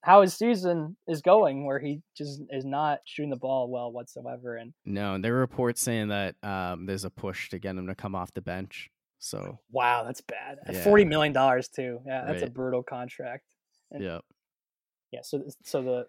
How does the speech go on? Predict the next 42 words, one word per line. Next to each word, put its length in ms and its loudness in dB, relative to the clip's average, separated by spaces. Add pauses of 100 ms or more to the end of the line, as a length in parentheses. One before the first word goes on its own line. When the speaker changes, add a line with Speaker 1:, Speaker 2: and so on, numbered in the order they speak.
Speaker 1:
they're 140 4
not 180 4
playing 200 2
well. 180 2
Ooh, 180 0 (220)
and, 180 6
and 120 6
another 220 12
thing 180 8
about 180 12
the 80 8
Lakers, 640 6 (160)
so 200 6
we 200 4
knew 260 6
that 160 8
they 120 8
were 260 6
old, 400 2 (640)
but 340 8
I 100 6
never 220 10
realized 260 12
how 100 8
small 500 4
they 120 2
were. 360 -6
<laughs> 120 -8
LeBron's 540 12
playing 320 12
center, 500 4 (100)
basically. 640 0
Speaker 2:
Yeah, 220 4
well, 320 6
Anthony 480 4
Davis's 480 8
injury 380 4
is 120 2
a 60 -2
huge 560 -2 (200)
factor 640 -4
into 680 -6